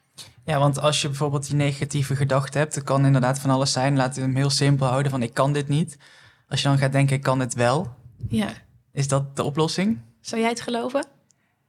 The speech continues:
Speaker 1: Nou, ik zou denk ik, ehm, heel gefrustreerd raken als dan blijkt dat ik het inderdaad, als het dan mislukt bijvoorbeeld.
Speaker 2: Ja.
Speaker 1: En dan zie je wel, ik kan het helemaal niet.
Speaker 2: Precies,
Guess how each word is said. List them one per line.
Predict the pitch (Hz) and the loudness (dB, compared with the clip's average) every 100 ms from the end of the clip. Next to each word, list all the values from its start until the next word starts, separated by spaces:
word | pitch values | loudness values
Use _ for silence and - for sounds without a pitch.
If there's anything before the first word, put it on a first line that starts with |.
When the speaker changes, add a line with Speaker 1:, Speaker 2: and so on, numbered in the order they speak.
| _ _ | _ _
Speaker 1:
Nou, | 127 123 | 0 0
ik | - 143 | 0 -2
zou | - 135 131 | 2 2 4
denk | 127 135 139 | 2 2 2
ik, | 131 - | -2 -4
ehm, | - 127 123 127 120 123 - _ | -2 -2 -2 -4 -4 -6 -10 _
heel | - 135 139 | -4 0 0
gefrustreerd | 139 - 135 - 143 156 151 | -2 -4 -4 -2 0 -2 0
raken | 110 120 - | -2 -2 -2
als | 135 - | -4 -2
dan | 123 123 | -2 0
blijkt | 127 131 - | 0 -2 -2
dat | 131 | -4
ik | 131 | -4
het | 135 | -4
inderdaad, | 127 123 131 139 139 | -4 0 2 2 0
als | 117 | -6
het | 127 | -4
dan | 117 131 | -4 -2
mislukt | 127 165 156 - | 4 4 4 -2
bijvoorbeeld. | - 131 76 - | -8 -4 -4 -4
Speaker 2:
Ja. | 202 | -4
Speaker 1:
En | |
dan | 117 117 | -2 -2
zie | 151 | -2
je | 135 | -2
wel, | 113 143 | -2 -2
ik | |
kan | 135 123 | -2 -4
het | 117 | -2
helemaal | 117 120 139 | -2 2 2
niet. | 131 117 | 2 -2
Speaker 2:
Precies, | - - - 98 - | -6 -12 -12 -14 -16